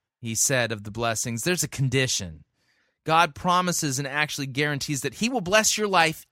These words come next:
if you do what he says. That's a direct quote from Rick Warren. God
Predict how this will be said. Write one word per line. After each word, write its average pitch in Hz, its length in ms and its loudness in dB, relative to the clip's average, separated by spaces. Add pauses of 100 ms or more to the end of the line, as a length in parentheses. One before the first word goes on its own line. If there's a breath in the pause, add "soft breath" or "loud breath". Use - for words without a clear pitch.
if 269 580 2 (800)
you 156 160 -2
do 139 220 0
what 127 140 0
he 110 100 -6
says. - 480 -6 (2000)
That's 151 160 -2
a - 20 0
direct 180 240 0
quote 175 180 -2
from 131 160 -6
Rick 123 200 -4
Warren. 85 300 -8 (1600)
God 156 400 2